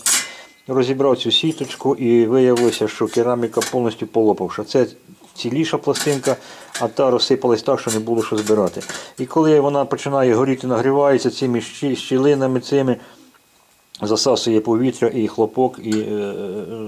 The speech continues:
починає горіти на па-, на, не на пальничку, а на сам-, на самій форсунці.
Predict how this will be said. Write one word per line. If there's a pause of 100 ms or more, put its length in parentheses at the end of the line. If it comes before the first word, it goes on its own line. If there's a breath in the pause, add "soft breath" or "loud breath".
(200)
починає
горіти
на
па-,
на,
не
на
пальничку,
а
на
сам-,
на
самій
форсунці.